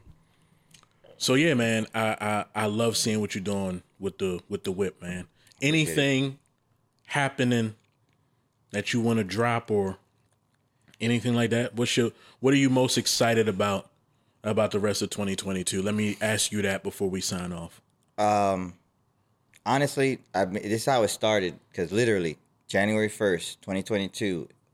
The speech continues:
Speaker 2: freedom.
Speaker 1: Mm-hmm.
Speaker 2: Last day was the thirtieth. Technically, the last day was the thirtieth of December of twenty twenty-one. But twenty twenty-two, first day, was when I was, I felt like I woke up and I was f-, free, right? But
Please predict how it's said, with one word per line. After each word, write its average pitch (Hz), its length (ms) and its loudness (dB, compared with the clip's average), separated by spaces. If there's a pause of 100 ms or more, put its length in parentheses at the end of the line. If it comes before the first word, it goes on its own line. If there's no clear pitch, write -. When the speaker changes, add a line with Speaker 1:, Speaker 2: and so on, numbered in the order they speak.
(100)
Speaker 2:
freedom. 85 400 -4 (480)
Speaker 1:
Mm-hmm. 113 240 -2
Speaker 2:
Last 101 240 2
day 104 140 2
was 95 180 -2
the 92 80 -6
thirtieth. 95 280 -2
Technically, 113 360 0
the 98 60 2
last 95 240 2
day 95 160 0
was 85 200 -2
the 69 60 -12
thirtieth 82 480 0
of 71 80 -12
December 80 380 -6
of 67 80 -10
twenty 71 180 -10
twenty-one. 78 680 -10 (480)
But 90 140 -6
twenty 110 220 0
twenty-two, - 1800 -6
first 107 280 0
day, 117 300 2 (540)
was 90 120 -6
when 98 120 0
I 92 120 2
was, 87 160 0
I 87 60 -8
felt 95 340 0
like 87 260 -2
I 85 80 0
woke 95 260 -2
up 95 100 0
and 87 100 -6
I 82 60 -2
was 78 140 -4
f-, - 260 -20
free, 110 340 -2 (400)
right? 90 240 -2 (1200)
But 92 320 2